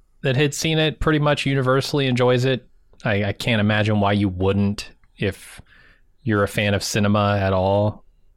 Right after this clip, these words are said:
Just, it, just from the production techniques alone, uh, it, it seems like a worthwhile watch.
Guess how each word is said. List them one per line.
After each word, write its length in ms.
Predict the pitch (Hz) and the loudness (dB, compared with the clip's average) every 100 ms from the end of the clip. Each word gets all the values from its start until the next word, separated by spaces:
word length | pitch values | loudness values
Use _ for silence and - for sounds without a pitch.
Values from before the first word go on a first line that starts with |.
| _ - _ | _ -20 _
Just, 380 | - 101 - - - | -6 -6 -6 -14 -4
it, 120 | 151 | -4
just 300 | 160 196 - | 0 -2 0
from 200 | 233 165 | 0 2
the 200 | 131 113 - | 4 2 0
production 760 | 127 107 113 - 120 107 101 - - _ _ | -2 0 -2 -2 0 2 0 -4 -12 _ _
techniques 420 | - 139 131 117 | -4 -2 -2 -2
alone, 540 | 107 92 87 85 80 98 - _ - | -2 0 -2 -2 -6 -10 -16 _ -6
uh, 440 | 104 92 90 87 90 - _ - | -2 -2 -2 -4 -8 -14 _ -6
it, 160 | 107 | -2
it 160 | 107 101 | -2 -2
seems 300 | - 98 95 | -2 -2 0
like 320 | 92 90 - - | -2 -4 -8 -4
a 80 | 123 | -2
worthwhile 560 | 104 104 - 101 92 | 0 -2 0 0 0
watch. 420 | 92 90 87 - | 0 0 -2 -6